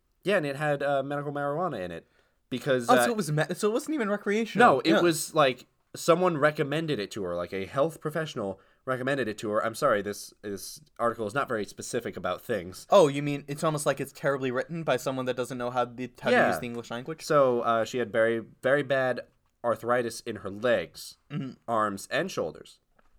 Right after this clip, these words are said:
Speaker 1: Um, and, uh, and she uses the T H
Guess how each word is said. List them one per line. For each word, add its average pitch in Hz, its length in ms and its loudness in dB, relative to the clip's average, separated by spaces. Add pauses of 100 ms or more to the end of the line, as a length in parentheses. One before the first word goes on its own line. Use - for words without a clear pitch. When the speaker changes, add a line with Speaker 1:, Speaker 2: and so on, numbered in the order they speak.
(100)
Speaker 1:
Um, 104 600 0 (760)
and, 107 340 -6
uh, 101 420 2
and 107 120 -10
she 117 140 -10
uses 113 540 -6
the 104 100 -6
T 113 180 -6
H 104 360 -8